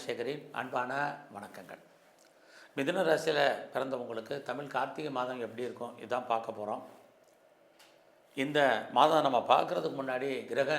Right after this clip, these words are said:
நிலைகளை பார்க்குற போது, இது வரைக்கும் உங்க ராசிக்கு ரெண்டாம் இடத்துல சஞ்சரிச்சிட்டு இருந்த குரு பகவான்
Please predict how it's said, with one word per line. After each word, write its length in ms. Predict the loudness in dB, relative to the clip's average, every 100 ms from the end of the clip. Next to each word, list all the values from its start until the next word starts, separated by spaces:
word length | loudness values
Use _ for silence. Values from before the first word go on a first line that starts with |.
| -2
நிலைகளை 440 | -6 -4 -2 -2 -2
பார்க்குற 280 | -2 -2 -6 -6
போது, 220 | -6 -6 -8 -12 -20 _ _ _ _ _ _ _ _ _ _ _ _ _ -4
இது 100 | 2 2
வரைக்கும் 380 | 2 2 2 0 -6 -4
உங்க 120 | 2 4
ராசிக்கு 460 | 2 0 -4 -4 -4 -2 0
ரெண்டாம் 280 | 2 2 2
இடத்துல 240 | 0 -4 -6
சஞ்சரிச்சிட்டு 520 | -4 -4 -4 -8 -8
இருந்த 240 | -10 -10 -8 -6
குரு 120 | -4 -4
பகவான் 340 | -4 -6